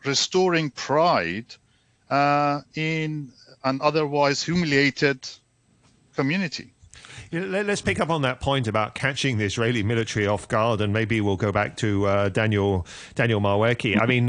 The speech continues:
Speaker 2: what, what we're hearing in Israel is, is now is not the time when they're fighting a war to, to go over the, the mistakes which were made last weekend. But,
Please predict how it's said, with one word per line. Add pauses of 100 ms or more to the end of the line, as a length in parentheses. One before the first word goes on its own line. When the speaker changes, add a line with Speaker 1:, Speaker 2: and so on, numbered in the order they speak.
Speaker 2:
what,
what
we're
hearing
in
Israel
is,
is
now
is
not
the
time
when
they're
fighting
a
war
to,
to
go
over
the,
the
mistakes
which
were
made
last
weekend.
But,